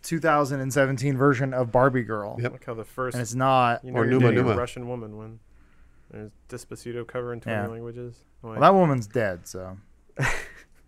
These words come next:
Speaker 3: Well, there you
Speaker 1: That's
Speaker 3: go.
Speaker 1: sad.
Speaker 3: All right, so we got one, one vote for Google Girl.
Speaker 2: Yeah, I'll vote
Speaker 3: Sounds
Speaker 2: for
Speaker 3: like.
Speaker 2: Google Girl.
Speaker 3: Adam, what are you thinking?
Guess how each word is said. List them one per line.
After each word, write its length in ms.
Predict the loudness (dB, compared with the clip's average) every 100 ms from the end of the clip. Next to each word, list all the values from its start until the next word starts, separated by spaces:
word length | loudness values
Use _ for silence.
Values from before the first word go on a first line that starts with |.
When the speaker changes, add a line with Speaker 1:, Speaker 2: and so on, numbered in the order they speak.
| -20 -20 _ _ _
Speaker 3:
Well, 100 | 6
there 80 | 6
you 60 |
Speaker 1:
That's 100 | 8
Speaker 3:
go. 100 | 6 4
Speaker 1:
sad. 60 | 0
Speaker 3:
All 60 | 0
right, 180 | 0
so 80 | 0
we 60 | 0
got 120 | 2
one, 360 | 4 4 2 0
one 180 | 0
vote 160 | 2 2
for 100 | 0
Google 300 | 0 0 0
Girl. 240 | 0 2
Speaker 2:
Yeah, 80 | 2
I'll 80 | 0
vote 100 | -2
Speaker 3:
Sounds 100 | -4
Speaker 2:
for 60 | -4
Speaker 3:
like. 80 | -6
Speaker 2:
Google 200 | -8 -6
Girl. 240 | -4 -4
Speaker 3:
Adam, 220 | -4 -4
what 100 | -4
are 20 |
you 60 | -4
thinking? 220 | -8 -8